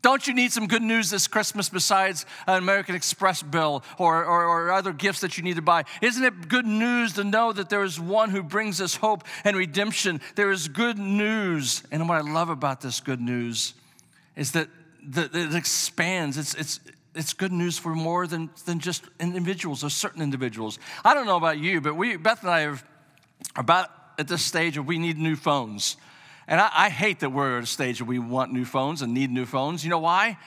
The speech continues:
Because they're expensive now. They didn't used to be expensive when we got into this thing, but now they're expensive. So we're wrestling with this. And so we are, we, we, um,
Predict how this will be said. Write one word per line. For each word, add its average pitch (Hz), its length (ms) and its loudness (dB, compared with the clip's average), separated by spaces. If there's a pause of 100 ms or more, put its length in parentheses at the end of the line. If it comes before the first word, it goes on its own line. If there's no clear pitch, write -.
(260)
Because 190 200 0
they're 214 120 4
expensive 208 640 0
now. 127 180 2
They 170 140 2
didn't 208 180 -2
used 220 220 0
to 175 80 -4
be 160 120 2
expensive 165 520 -2
when 160 160 0
we 170 80 -2
got 160 200 2
into 170 220 -4
this 127 260 -4
thing, 135 260 -2
but 175 100 0
now 202 240 4
they're 180 160 -2
expensive. 170 440 -6 (120)
So 214 140 2
we're 196 80 2
wrestling 185 460 4
with 143 140 -4
this. 135 320 0 (180)
And 190 140 2
so 196 200 4
we 226 200 0
are, 226 100 2
we, 214 200 -2
we, 220 380 -4
um, 160 400 0